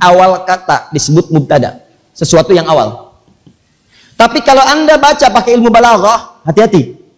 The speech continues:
Pakai ilmu balaghah, tidak disebutkan sesuatu dengan makna mubtada kecuali menunjuk pada pionir dari segala sesuatu. Pionir.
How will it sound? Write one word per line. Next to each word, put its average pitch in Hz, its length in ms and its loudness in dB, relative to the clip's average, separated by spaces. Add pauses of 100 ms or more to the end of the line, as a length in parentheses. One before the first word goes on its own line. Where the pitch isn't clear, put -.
(480)
Pakai 233 240 -2
ilmu 277 80 4
balaghah, 277 400 2 (720)
tidak 190 240 2
disebutkan 202 560 0
sesuatu 208 640 0
dengan 185 240 0
makna 185 320 -2
mubtada 196 640 0
kecuali 196 320 0
menunjuk 196 420 0
pada 180 220 -2
pionir 220 720 0
dari 180 160 2
segala 180 320 -2
sesuatu. 147 400 -6 (640)
Pionir. 254 720 0